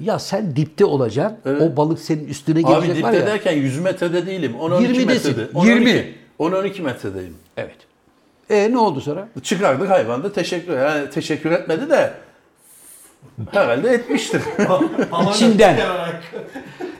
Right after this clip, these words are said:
Speaker 1: Yani sen şimdi buradan ta Kızıldeniz'e
Speaker 2: Evet.
Speaker 1: bir gariban hayvanın ağzındaki
Speaker 2: Hayır abi,
Speaker 1: oltayı
Speaker 2: denk
Speaker 1: çıkarmak
Speaker 2: geldi,
Speaker 1: için gittin.
Speaker 2: denk. Bazen Ege'de de yüzersin.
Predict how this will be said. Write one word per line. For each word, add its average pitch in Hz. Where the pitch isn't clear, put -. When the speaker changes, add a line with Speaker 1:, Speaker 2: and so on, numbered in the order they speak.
Speaker 1:
Yani 277
sen 254
şimdi 180
buradan 180
ta 214
Kızıldeniz'e 151
Speaker 2:
Evet. 117
Speaker 1:
bir 185
gariban 165
hayvanın 147
ağzındaki 151
Speaker 2:
Hayır 170
abi, 135
Speaker 1:
oltayı 139
Speaker 2:
denk 92
Speaker 1:
çıkarmak 175
Speaker 2:
geldi, 143
Speaker 1:
için 107
gittin. 95
Speaker 2:
denk. -
Bazen 156
Ege'de 139
de 143
yüzersin. 135